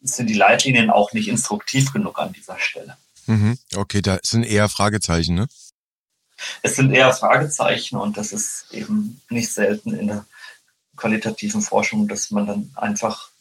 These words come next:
Speaker 1: zusätzliche Fragen generiert oder einfach auch Hypothesen.
Speaker 2: Mhm.
Speaker 1: Und eine ist eben die, dass das ein Ansatz ist zur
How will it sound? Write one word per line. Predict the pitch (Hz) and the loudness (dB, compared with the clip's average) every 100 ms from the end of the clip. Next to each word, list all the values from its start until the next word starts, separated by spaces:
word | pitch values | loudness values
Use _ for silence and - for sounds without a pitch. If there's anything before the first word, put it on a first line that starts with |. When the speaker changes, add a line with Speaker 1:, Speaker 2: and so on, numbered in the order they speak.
| _ _ _ _ _ _ | _ _ _ _ _ _
Speaker 1:
zusätzliche | - 190 170 147 - 139 | -2 2 2 2 0 -2
Fragen | 135 - 117 135 131 123 | -2 4 6 6 2 -2
generiert | 104 117 117 107 110 110 | -2 0 0 0 0 0
oder | - 101 - | -4 -8 -8
einfach | 92 101 | -10 -10
auch | 101 - | -12 -12
Hypothesen. | - 101 - 98 95 - - _ _ - | -16 -14 -14 -12 -10 -12 -14 _ _ -10
Speaker 2:
Mhm. | 87 92 - _ _ _ _ _ - | -8 -8 -12 _ _ _ _ _ -4
Speaker 1:
Und | 117 | 4
eine | 117 123 139 139 - - | 6 8 6 4 0 -10
ist | 123 - - | -4 -4 0
eben | 117 113 107 | 0 0 -2
die, | 110 131 139 - - - _ - | 0 -2 -2 -8 -14 -16 _ 2
dass | 120 117 - | 4 4 -2
das | - 110 104 - - | -4 -4 -6 -10 -6
ein | 104 107 | 0 2
Ansatz | 107 131 135 123 120 - | 4 4 6 4 2 -8
ist | - 117 - - - _ | -4 -4 -4 -10 -16 _
zur | - - - 113 107 104 95 | -10 -6 0 4 6 6 4